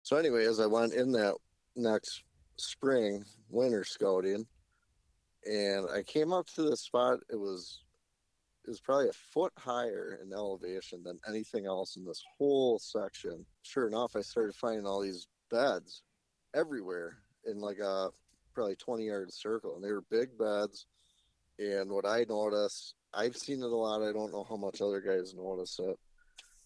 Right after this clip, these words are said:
but there was, in the beds, there was sections of cattails that were all tore up, and they're all twisted and knotted up. And what I've noticed over the years is that's, that is a buck rub in the cattails.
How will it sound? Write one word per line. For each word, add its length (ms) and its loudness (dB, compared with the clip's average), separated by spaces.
but 240 4
there 240 2
was, 300 2
in 180 0
the 60 -2
beds, 420 0
there 180 -2
was 340 -4
sections 520 0
of 80 -4
cattails 560 2
that 100 -2
were 140 -2
all 160 2
tore 340 0
up, 180 -2
and 100 -10
they're 100 -4
all 180 0
twisted 580 -4
and 80 -14
knotted 380 -6
up. 240 -4
And 100 -6
what 140 4
I've 200 4
noticed 460 0
over 180 -2
the 80 -4
years 380 -4
is 200 -8
that's, 500 0
that 200 4
is 140 2
a 60 0
buck 380 2
rub 320 0
in 200 -6
the 80 -10
cattails. 920 -6